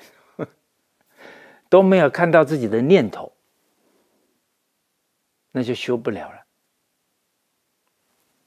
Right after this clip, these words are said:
啊，到团体里要干嘛的？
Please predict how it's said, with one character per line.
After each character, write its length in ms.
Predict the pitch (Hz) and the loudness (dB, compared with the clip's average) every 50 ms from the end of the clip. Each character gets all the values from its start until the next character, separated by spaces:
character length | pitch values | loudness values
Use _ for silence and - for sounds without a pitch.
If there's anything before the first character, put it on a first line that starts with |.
| _ _ _ _ _ _ _ _ _ _ _ _ _ _ _ _ _ _ _ _ _ _ _ _ _ _ _ _ _ _ | _ _ _ _ _ _ _ _ _ _ _ _ _ _ _ _ _ _ _ _ _ _ _ _ _ _ _ _ _ _
啊， 220 | - - - - - | -18 -16 -16 -16 -4
到 200 | - 196 190 175 | 0 2 2 2
团 240 | 139 139 156 185 170 | 0 -2 -2 0 0
体 120 | 185 190 | 0 2
里 120 | 165 143 | 2 2
要 140 | 135 160 165 | 2 2 2
干 180 | - - 190 170 | 4 4 4 4
嘛 240 | 139 123 107 117 117 | 4 2 0 0 -2
的？ 220 | 113 104 - _ | -2 -4 -8 _